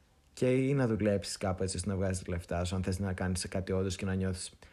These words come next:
να μην νιώθεις ότι δεν κάνεις τίποτα. Ή απλά να κάτσεις να σκεφτείς τι σου αρέσει, να εξερευνήσεις λίγο, εμ, τα πάντα, να πάρεις ιδέες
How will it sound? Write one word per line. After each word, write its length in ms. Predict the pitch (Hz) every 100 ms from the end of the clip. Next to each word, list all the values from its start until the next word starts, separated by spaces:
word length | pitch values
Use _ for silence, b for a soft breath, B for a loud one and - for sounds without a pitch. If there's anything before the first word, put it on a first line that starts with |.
| B
να 80 | -
μην 120 | 104
νιώθεις 240 | 104 98 92
ότι 100 | 87
δεν 100 | 95
κάνεις 200 | 92 90
τίποτα. 460 | 90 87 - 80 b b b b b b _
Ή 140 | - 180
απλά 260 | 175 160
να 80 | 151
κάτσεις 220 | 151 147
να 60 | 147
σκεφτείς 680 | - 95 - 87 113 - -
τι 100 | -
σου 180 | 131 135
αρέσει, 520 | 104 80 82 82 101
να 140 | 113 113
εξερευνήσεις 640 | 95 110 98 113 113 -
λίγο, 540 | 98 92 92 95 92 B B B B
εμ, 800 | - 113 110 107 104 101 98 92 90 - _
τα 140 | - 101
πάντα, 360 | 98 95 95
να 100 | 104
πάρεις 300 | 95 104 101
ιδέες 580 | 92 95 90 101 117 -